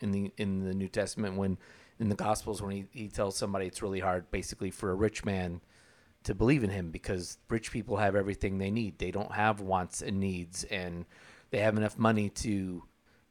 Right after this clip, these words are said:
uh, stay out of trials and tribulations most of the time, unless they're trials and tribulations that they directly cause or create because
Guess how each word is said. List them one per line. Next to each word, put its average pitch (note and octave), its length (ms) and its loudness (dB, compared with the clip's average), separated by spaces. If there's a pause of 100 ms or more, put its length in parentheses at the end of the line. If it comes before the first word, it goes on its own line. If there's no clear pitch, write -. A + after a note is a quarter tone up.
uh, G2 180 0
stay A2 280 2
out G2+ 100 4
of F#2+ 80 0
trials G2+ 520 6
and G2 100 0
tribulations G2 840 0 (220)
most G#2 320 4
of G2 60 -8
the F#2+ 80 -2
time, F#2+ 440 0
unless G#2 340 0
they're G2 400 2
trials G#2+ 340 8
and G#2 100 -2
tribulations G#2+ 720 0
that G#2 220 -2
they A2 140 4
directly A2 560 2 (300)
cause A2+ 440 8
or A2 80 2
create B2+ 520 0
because F#2+ 560 0